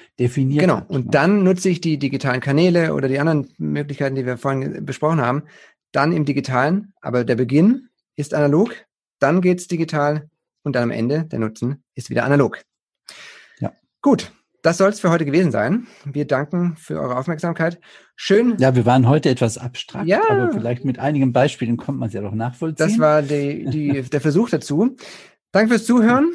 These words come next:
Speaker 2: Ähm, heute ganz besonders wichtig, einfach mal auf unsere Shownotes zu schauen. Wir haben's schon erwähnt. Da sind dann ein paar Schaubilder noch, die wir heute versucht haben, auditiv zu übermitteln, sind dort zu sehen auf campusmarke punkt de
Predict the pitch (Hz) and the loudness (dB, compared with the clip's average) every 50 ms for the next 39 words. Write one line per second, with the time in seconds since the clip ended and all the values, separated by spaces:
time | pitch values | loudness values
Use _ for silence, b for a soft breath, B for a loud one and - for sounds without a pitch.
0 | - - 190 185 180 175 180 185 185 185 185 185 - - 143 151 180 208 202 233 | -4 -6 -4 0 0 2 2 2 2 2 0 -4 -6 -4 0 2 2 2 2 2
1 | 226 226 233 233 208 180 160 151 151 - 170 190 190 - 175 156 175 208 214 185 | 2 2 2 0 -2 -4 -8 -6 -2 0 0 0 0 -2 -2 0 0 0 0 0
2 | 190 196 190 208 196 - - 170 175 185 180 170 165 156 143 151 156 135 139 127 | -2 -2 -2 -2 -4 -4 -4 -2 0 0 0 0 0 -2 -2 -4 -4 -4 -4 -4
3 | - - 147 175 208 214 202 214 - 190 - 190 196 208 196 165 156 160 156 - | -2 0 2 2 2 0 0 -2 -4 -4 0 0 0 2 2 0 0 0 -2 -4
4 | 143 127 127 131 160 214 247 247 B B B B B B B B B _ - 143 | -4 -2 0 2 4 4 2 2 B B B B B B B B B _ -10 -4
5 | 131 165 175 160 151 147 156 147 127 - 135 139 - - 170 196 208 208 190 185 | 0 0 0 2 0 0 -2 -4 -4 -2 -2 -2 0 2 2 4 4 4 4 4
6 | 175 170 170 160 - - 160 151 160 156 147 151 175 - 175 143 151 156 151 156 | 2 2 0 0 -2 -4 -2 -2 0 0 0 -2 -4 -6 -6 -4 -4 -2 0 -2
7 | 151 139 - 147 147 156 151 - 143 139 139 139 135 _ _ _ _ _ _ _ | -2 -2 -2 -4 -6 -4 -4 -2 -2 -2 -2 -4 -6 _ _ _ _ _ _ _
8 | _ _ - 143 156 151 147 - 175 170 - - - 143 151 147 143 165 196 190 | _ _ -4 -2 -2 -2 -2 -4 -4 -6 -6 -6 -8 -4 -2 0 2 2 2 2
9 | 208 196 190 185 170 151 147 156 143 143 131 - - - _ - - 139 123 143 | 2 2 2 2 2 0 -2 0 0 0 -2 -2 -8 -20 _ -12 -10 -4 0 2
10 | 160 196 240 262 254 226 220 - - 139 180 196 185 - - - - 170 180 185 | 4 4 4 4 2 0 0 -2 0 0 0 0 0 -4 -12 -6 -2 0 0 2
11 | 180 196 180 - 151 156 180 180 180 170 - 175 175 151 156 156 151 151 180 208 | 2 0 0 0 0 0 0 0 -2 -2 0 0 0 0 0 0 2 4 4 4
12 | 202 | 2